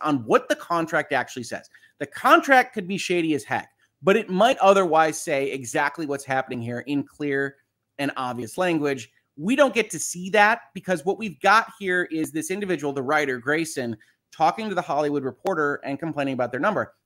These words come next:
Not that that's unwarranted, right? You get a character in a major motion picture, it's in the M C U, for God's sakes, and you get five thousand dollars. It's all right to feel peeved about that.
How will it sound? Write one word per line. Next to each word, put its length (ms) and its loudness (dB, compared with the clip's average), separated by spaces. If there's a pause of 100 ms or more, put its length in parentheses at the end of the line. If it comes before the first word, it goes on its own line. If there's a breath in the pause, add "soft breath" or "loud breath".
Not 260 6
that 100 -6
that's 220 6
unwarranted, 720 2
right? 160 0
You 40 -12
get 120 -2
a 100 -6 (100)
character 340 -6
in 60 -8
a 40 -8
major 260 -8
motion 320 -10
picture, 240 -4
it's 120 -10
in 60 -12
the 140 -10
M 100 -10
C 140 -14
U, 220 -4
for 160 -4
God's 260 6
sakes, 260 -2 (360 soft breath)
and 80 2
you 40 4
get 140 2
five 160 4
thousand 280 4
dollars. 440 6 (540)
It's 160 2
all 140 12
right 200 10
to 80 0
feel 300 2
peeved 460 -4
about 320 2
that. 240 -6